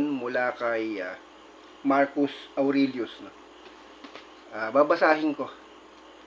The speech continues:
Um, sabi ni Marcus Aurelius, "Do now what nature demands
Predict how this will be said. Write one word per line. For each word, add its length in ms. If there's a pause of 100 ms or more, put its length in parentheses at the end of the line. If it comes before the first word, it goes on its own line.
(2750)
Um, 640 (480)
sabi 320
ni 240
Marcus 400
Aurelius, 560 (3000)
"Do 480 (320)
now 480 (800)
what 240
nature 480
demands 480